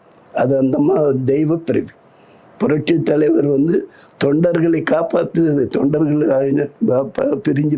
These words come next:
பல வகையில் கெட்டு போறாங்க, அவங்கள காப்பாத்துங்க. என்ன தலைவருங்க அவங்க ஏத்துக்கல, தொண்டர்கள் என்ன ஏத்துக்கல, எம் ஜி ஆர் தொண்டர்களை நீங்க காப்பாத்துங்க, அந்த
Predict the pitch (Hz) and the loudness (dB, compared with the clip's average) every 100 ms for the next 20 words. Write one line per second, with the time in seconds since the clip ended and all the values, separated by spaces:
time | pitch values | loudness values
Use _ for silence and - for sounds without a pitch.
0 | 123 135 139 127 135 135 131 156 160 147 | -2 0 0 0 -2 -2 -4 -4 -2 0
1 | 127 127 123 123 113 - - - 127 131 | 0 0 0 0 -2 -8 -20 -6 -2 0
2 | 135 123 247 285 285 151 131 - 120 127 | 0 0 0 -2 -2 -2 -4 -2 0 0
3 | 123 104 - - - 117 143 156 151 156 | 0 -4 -14 -20 -4 0 2 0 0 0
4 | 147 160 156 147 143 135 127 135 139 131 | 0 0 0 0 0 0 0 0 -2 -4
5 | 113 131 120 98 - _ - - - 143 | -2 0 0 -4 -12 _ -20 -10 -2 0
6 | 151 151 143 131 135 139 139 131 123 120 | 2 0 0 0 0 0 -2 -2 -2 0
7 | 135 147 147 135 139 135 135 139 135 131 | 0 0 -2 -2 0 0 0 0 0 0
8 | 127 - - 147 160 302 - 233 120 120 | 0 0 0 -2 -2 -4 -4 -2 -2 -2
9 | 90 - - - - 123 127 | -6 -14 -20 -20 -6 -2 0